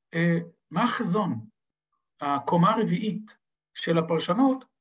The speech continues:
מהם ההשלכות? כיצד אנחנו מנתחים דברים המתחוללים בעולם שלנו היום, לאור המגדלור הזה של התורה? ובמהלך זה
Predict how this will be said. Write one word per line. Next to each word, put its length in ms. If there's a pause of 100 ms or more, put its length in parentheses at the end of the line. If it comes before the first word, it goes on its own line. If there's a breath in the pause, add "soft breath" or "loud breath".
(640)
מהם 200
ההשלכות? 680 (1120)
כיצד 320
אנחנו 300
מנתחים 540
דברים 360
המתחוללים 680
בעולם 400
שלנו 480
היום, 600 (640)
לאור 560
המגדלור 1500
הזה 200
של 200
התורה? 280 (3250)
ובמהלך 840
זה 160